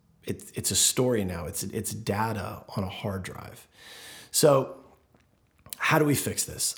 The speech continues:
Um, well, first we need to know a few things.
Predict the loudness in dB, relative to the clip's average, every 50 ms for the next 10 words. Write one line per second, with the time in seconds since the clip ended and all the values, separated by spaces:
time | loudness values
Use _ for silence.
0 | 2 4 6 6 6 6 6 4 2 0 -4 -6 -12 -20 -20 -20 -20 -20 -20 -20
1 | -20 -20 -6 2 6 6 6 6 6 2 -4 -2 4 6 6 6 6 4 4 6
2 | 6 6 6 4 4 4 4 4 6 6 4 4 2 0 0 0 0 -2 -4 -8
3 | -8 -6 -6 -6 -8